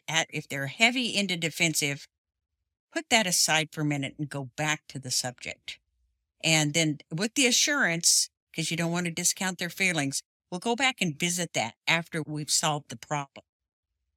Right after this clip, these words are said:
And that's where I see the ugly head of it is a problem comes up. You want to talk about it. You want to talk about the steps to go forward.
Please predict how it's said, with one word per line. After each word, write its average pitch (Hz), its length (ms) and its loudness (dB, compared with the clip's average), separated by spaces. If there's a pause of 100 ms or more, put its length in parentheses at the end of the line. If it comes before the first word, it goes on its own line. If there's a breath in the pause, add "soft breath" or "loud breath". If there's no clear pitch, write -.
(120)
And 165 180 0
that's 226 240 4
where 185 100 6
I 180 160 6
see 180 240 2
the 143 220 -2
ugly 147 280 0
head 143 220 2
of 139 140 -4
it 143 180 -4
is 147 300 0 (340)
a 147 100 -2
problem 165 460 2
comes 151 320 0
up. 151 280 0 (440)
You 147 140 -2
want 147 160 2
to 143 60 -2
talk 175 320 2
about 165 320 2
it. 160 60 -4
You 151 80 -6
want 151 160 0
to 147 60 -4
talk 160 240 -4
about 147 260 0
the - 80 -4
steps - 600 2
to 170 100 -6
go 151 160 0
forward. 214 680 -2